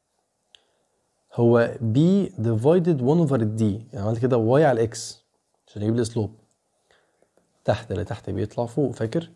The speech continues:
يبقى بي دي. لما تودي الدي الناحية التانية يبقى لك إيه؟ يبقى لك ميو في ال I على الاتنين باي. ميو في ال I على الاتنين باي، وهي دي السلوب.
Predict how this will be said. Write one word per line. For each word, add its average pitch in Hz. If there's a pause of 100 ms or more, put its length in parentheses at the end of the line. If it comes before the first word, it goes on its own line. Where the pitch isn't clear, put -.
(120)
يبقى 107
بي 135
دي. 107 (1080)
لما 120
تودي 131
الدي 120
الناحية 165
التانية 104
يبقى 101
لك 117
إيه؟ 107 (480)
يبقى 113
لك 110
ميو 120
في 110
ال 98
I 113
على 139
الاتنين 104
باي. - (1040)
ميو 120
في 113
ال 101
I 107
على 135
الاتنين 104
باي، 104 (140)
وهي 98
دي 101
السلوب. 123